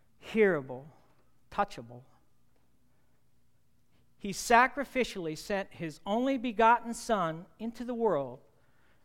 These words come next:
to tangibly teach us how to live through him by his example of love for us and his love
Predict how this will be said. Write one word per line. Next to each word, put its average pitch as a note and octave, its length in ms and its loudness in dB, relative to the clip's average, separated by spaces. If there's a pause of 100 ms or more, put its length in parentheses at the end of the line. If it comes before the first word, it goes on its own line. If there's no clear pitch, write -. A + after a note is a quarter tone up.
(120)
to F3+ 80 -8
tangibly B3+ 600 0
teach - 340 -6
us D3+ 140 -12
how G#3+ 180 -2
to G#3 100 -4
live G#3+ 340 0 (680)
through C#4 320 -2
him A2+ 340 -8 (500)
by E3 160 0
his G#3+ 260 0
example A3 680 -4
of D#3 180 -8
love F3+ 280 0 (140)
for G3 280 -2
us - 420 -18 (300)
and D3 80 -12
his C#3+ 160 -12
love D#3 500 -2